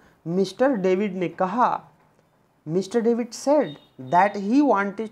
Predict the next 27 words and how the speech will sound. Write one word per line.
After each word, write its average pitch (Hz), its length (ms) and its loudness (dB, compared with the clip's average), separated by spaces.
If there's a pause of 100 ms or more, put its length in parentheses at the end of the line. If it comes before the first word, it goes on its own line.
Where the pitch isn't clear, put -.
(100)
to - 0 -
meet 208 380 -4
my 185 200 0
parents। 208 560 0 (880)
अब 147 140 -4 (260)
मिस्टर 151 300 -4
डेविड 226 300 0
ने 254 120 -2
खुद 262 280 0
जब 208 220 0
कहा 170 200 2
होगा 160 500 0 (580)
तो 220 280 0 (500)
अ-, - 220 -8
अब 202 260 0
उन्हीं 220 240 2
बात 220 280 4
को 240 120 2
मैं 214 220 2
जब 226 140 2
कह 185 140 2
रहा 185 100 4
हूँ 185 220 2
कि 202 120 -6
मिस्टर 190 300 -2
डेविड 180 300 0
ने 175 220 -6